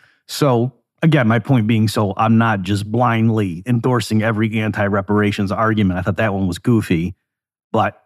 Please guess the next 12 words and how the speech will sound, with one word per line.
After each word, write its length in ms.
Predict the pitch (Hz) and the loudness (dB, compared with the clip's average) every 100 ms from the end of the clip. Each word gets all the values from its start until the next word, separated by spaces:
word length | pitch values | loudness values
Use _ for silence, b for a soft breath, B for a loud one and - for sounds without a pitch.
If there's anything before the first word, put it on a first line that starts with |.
| _ - | _ -10
the 60 | 180 | -2
one 200 | 123 113 | 0 2
I 80 | |
am 220 | 139 143 123 | 2 2 2
making, 280 | 113 113 | 0 -2
I 100 | 101 | -2
think, 180 | 101 107 | -2 -2
is 100 | 104 | -4
pretty 280 | - 120 98 | -2 -2 0
legit, 500 | 92 95 135 104 98 - _ _ _ _ - | -2 0 0 0 -4 -12 _ _ _ _ -2
namely 600 | 101 104 101 98 98 - _ _ | 0 2 2 2 -2 -6 _ _
that 240 | - - | -4 -2